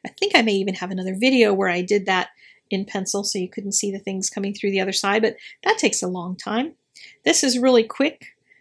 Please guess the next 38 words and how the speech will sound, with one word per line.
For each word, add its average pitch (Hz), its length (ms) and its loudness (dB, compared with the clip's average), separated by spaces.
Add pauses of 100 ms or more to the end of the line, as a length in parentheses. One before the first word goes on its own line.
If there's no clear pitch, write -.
(160)
and 226 100 4
it 190 80 4
works 240 360 4
with 220 220 4
pretty 220 140 2
much 214 260 0
any 214 200 2
watercolors 202 640 0
that 196 160 -4
don't 202 260 -4
bleed. 202 320 -2 (580)
And 190 240 -4
yes, 190 240 -4
there - 160 -4
are 190 140 0
a 180 40 -8
few 320 260 4
watercolors 330 540 4
that 294 180 -2
bleed. 294 320 0 (100)
I'm 226 200 -2
not 233 180 -2
gonna 220 140 -2
go 208 160 -2
through 220 240 -4
the 208 60 -4
whole 208 160 -2
list 202 260 -2
of 196 100 -4
what 196 200 -6
they 196 100 -4
all 190 240 -4
are, 269 380 4 (320)
but - 160 -2
test - 300 -4
them 208 120 -4
out 202 280 -6
on 190 460 -4